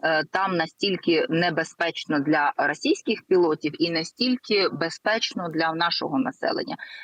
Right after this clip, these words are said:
Треба адекватно оцінювати потужності ворога і наші. Ми говоримо про те, що ми, м, здатні, е, з-, застосовувати сили та засоби, які в нас є, для того, щоб, е, протидіяти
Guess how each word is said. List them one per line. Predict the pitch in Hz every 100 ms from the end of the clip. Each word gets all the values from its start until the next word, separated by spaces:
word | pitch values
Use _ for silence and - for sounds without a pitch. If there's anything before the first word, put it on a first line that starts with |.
| -
Треба | 330 311 247
адекватно | 202 190 196 - 160
оцінювати | 151 - 156 147 147 - 139 -
потужності | 147 170 156 151 - 170
ворога | 269 294 220 180
і | 165 - 202
наші. | 165 135 - - - - - -
Ми | 233 349
говоримо | 269 214 269 247 220 180
про | 185
те, | 185 294 330
що | - - 180
ми, | 190 262 254 - -
м, | 240 180 175
здатні, | 156 202 190 - 127 - - _ -
е, | 156 -
з-, | 156 151 160 170
застосовувати | 170 202 - 202 202 160 143 135 151
сили | - 190 165 147
та | 151
засоби, | 160 339 - 196 165
які | 156 156 -
в | 151
нас | 143 147 -
є, | 240 302 - - -
для | 156 170
того, | - 294 214
щоб, | - - 262 220
е, | 156 170
протидіяти | - 180 190 156 196 226 196 - 180 165 -